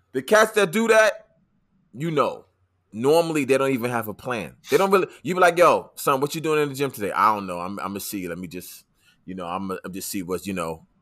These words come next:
see how I feel." What? Wait, what does that mean?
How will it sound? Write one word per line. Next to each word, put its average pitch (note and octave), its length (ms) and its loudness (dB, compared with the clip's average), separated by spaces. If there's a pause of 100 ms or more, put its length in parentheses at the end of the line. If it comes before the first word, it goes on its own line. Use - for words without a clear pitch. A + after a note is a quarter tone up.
(260)
see - 160 -8
how F#2+ 180 2
I E2+ 100 0
feel." G2 500 0 (1000)
What? A#3 480 0 (1120)
Wait, F3 240 -6
what G#3 80 2
does G#3 120 0
that G#3+ 180 6
mean? C#3+ 420 -2